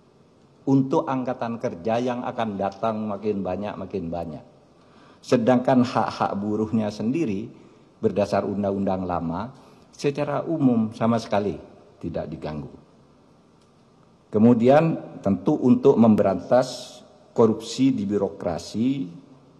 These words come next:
melalui pengurusan yang bertele-tele. Sekarang disederhanakan agar tidak ada korupsi, tidak ada pungli dan sebagainya. Yang sekarang rame karena banyak hoax.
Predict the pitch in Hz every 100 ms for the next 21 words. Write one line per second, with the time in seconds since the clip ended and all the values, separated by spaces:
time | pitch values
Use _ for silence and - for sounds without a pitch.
0 | _ _ _ _ _ _ 110 120 117 113
1 | 123 135 143 147 151 - - - _ _
2 | _ _ _ _ - 120 123 123 123 139
3 | 135 127 123 120 110 117 110 107 107 90
4 | 71 - 101 110 131 117 104 104 104 101
5 | 95 104 80 - - 98 110 110 104 92
6 | 101 - 123 123 - 117 113 110 - -
7 | 87 - 101 98 85 80 76 67 69 71
8 | 71 65 - - - - _ _ _ _
9 | _ _ _ _ _ _ _ _ _ _
10 | _ _ - 127 131 131 143 170 165 160
11 | 135 87 85 113 117 143 131 127 131 131
12 | 147 135 - - -